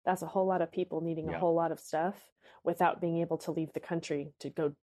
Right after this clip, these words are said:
Speaker 1: you know, find it. And by the way, all of our habits and mindsets follow us where we
Speaker 2: Mm-hmm.
Speaker 1: go anyway.
Speaker 2: Yeah, a-,
Speaker 1: So
Speaker 2: and, you know, what you're alluding to there, I think, is that there's no one size fits all solution to this. And so it's really important that you take your circumstances, your variables, your situation, and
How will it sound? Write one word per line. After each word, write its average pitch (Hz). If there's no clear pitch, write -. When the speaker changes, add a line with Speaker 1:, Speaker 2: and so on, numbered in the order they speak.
Speaker 1:
you 139
know, 131
find 151
it. -
And 185
by 214
the 180
way, 156
all 208
of 226
our 202
habits 165
and 156
mindsets 151
follow 160
us 175
where 170
we 160
Speaker 2:
Mm-hmm. 165
Speaker 1:
go 156
anyway. 156
Speaker 2:
Yeah, 147
a-, 143
Speaker 1:
So 143
Speaker 2:
and, 117
you 139
know, 127
what 117
you're 120
alluding 127
to 104
there, 107
I 120
think, 98
is 92
that 98
there's 101
no 101
one 107
size 101
fits -
all 90
solution 90
to -
this. 78
And 87
so 85
it's 85
really 113
important 92
that 87
you 90
take 90
your 101
circumstances, 87
your 101
variables, 90
your 90
situation, 92
and 85